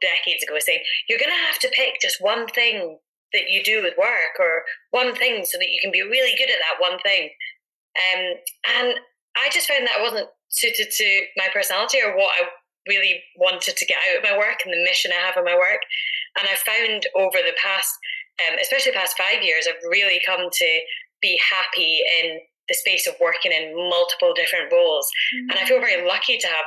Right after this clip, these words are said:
Speaker 1: that, um, sort of career where I can be a producer one day, a photographer the next day, working in communication the third day. All five days at work can be completely different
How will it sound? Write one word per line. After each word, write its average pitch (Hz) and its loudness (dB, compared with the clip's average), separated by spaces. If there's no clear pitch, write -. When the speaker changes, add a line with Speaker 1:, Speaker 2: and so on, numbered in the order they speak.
Speaker 1:
that, 156 0
um, 160 -4
sort - 2
of - 0
career 175 0
where 160 2
I 165 0
can 170 0
be 170 2
a 175 0
producer 180 2
one 165 0
day, 160 2
a 156 0
photographer 175 0
the 160 0
next 160 0
day, 160 0
working 175 2
in 170 0
communication 156 0
the 165 0
third 170 0
day. 147 0
All 233 0
five 208 0
days 175 2
at 170 2
work 170 2
can 180 -2
be 160 -4
completely 185 -2
different 170 -2